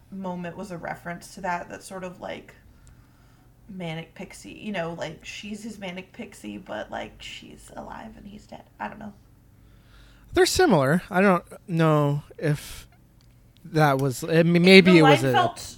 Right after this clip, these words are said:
Speaker 1: i-, if it wasn't a nod to it, then it was just a blatant ripoff, 'cause the line's, like, exactly the s-,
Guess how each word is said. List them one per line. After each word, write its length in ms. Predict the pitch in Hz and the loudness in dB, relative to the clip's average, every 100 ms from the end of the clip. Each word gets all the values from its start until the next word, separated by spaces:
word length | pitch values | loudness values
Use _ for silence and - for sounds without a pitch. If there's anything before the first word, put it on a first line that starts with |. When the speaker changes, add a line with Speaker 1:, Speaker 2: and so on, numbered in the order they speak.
| - | -10
Speaker 1:
i-, 380 | 254 - 214 226 | -10 -8 -8 -6
if 140 | 254 240 | -6 -4
it 180 | 294 | -4
wasn't 520 | 220 240 277 320 254 - | -4 -6 -8 -12 -14 -6
a 80 | 226 | -2
nod 380 | 208 175 220 220 | -2 -2 -4 -8
to 220 | 311 294 | -10 -8
it, 140 | 311 | -8
then 120 | 240 202 | -8 -8
it 80 | |
was 140 | 170 180 | -10 -14
just 180 | 190 196 | -14 -14
a 60 | |
blatant 420 | 156 165 - - | -10 -10 -12 -16
ripoff, 480 | 104 - - - - | -14 -14 -12 -14 -12
'cause 160 | 220 196 | -14 -12
the 60 | 202 | -8
line's, 360 | 202 190 175 | -6 -6 -8
like, 200 | 160 - | -12 -12
exactly 500 | 185 - - - - | -12 -8 -8 -8 -16
the 100 | - | -18
s-, 100 | - | -18